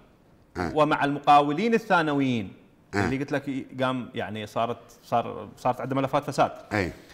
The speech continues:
Speaker 2: مما يؤدي إلى تأخير وإرباك في العمل وإخفاء المعلومات الضرورية عن لجنة الإدارة المشتركة، مما يسبب إرباك في العمل وعدم توخي السرية في المعلومات المتداولة.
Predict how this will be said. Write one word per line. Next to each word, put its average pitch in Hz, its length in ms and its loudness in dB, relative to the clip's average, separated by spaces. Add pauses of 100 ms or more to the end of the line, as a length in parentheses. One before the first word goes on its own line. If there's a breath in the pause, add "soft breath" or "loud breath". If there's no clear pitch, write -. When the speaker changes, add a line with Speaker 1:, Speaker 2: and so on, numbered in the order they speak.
(140 loud breath)
Speaker 2:
مما 156 240 4
يؤدي 160 480 2
إلى 135 200 4
تأخير 151 360 -2
وإرباك 135 440 0
في - 80 -10
العمل 131 340 -4
وإخفاء 143 640 4
المعلومات 135 600 -2
الضرورية 117 560 -2
عن 107 240 -4
لجنة 147 340 -2
الإدارة 127 480 -2
المشتركة، 143 580 -4
مما 110 320 -6
يسبب 120 440 -6 (100)
إرباك 120 420 2 (160)
في 123 60 -6
العمل 147 380 -4 (560 soft breath)
وعدم 156 380 2
توخي 143 340 0
السرية 131 520 -4
في 139 100 -12
المعلومات 113 580 -4
المتداولة. 139 680 0